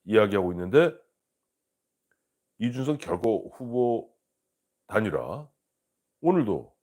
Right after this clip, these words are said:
보니까, 어, 방송 토론에 나와서 한 이야기가, 아,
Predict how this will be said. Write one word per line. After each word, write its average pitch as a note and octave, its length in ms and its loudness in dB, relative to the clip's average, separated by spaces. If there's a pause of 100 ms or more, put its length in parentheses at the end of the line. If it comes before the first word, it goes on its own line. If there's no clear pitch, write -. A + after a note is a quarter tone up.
보니까, A2+ 460 -4 (760)
어, G2 720 -2 (440)
방송 G#2+ 400 -4
토론에 G#2 640 2
나와서 F2+ 440 4
한 F#2+ 180 -6
이야기가, E2 640 -2 (720)
아, A#2 140 4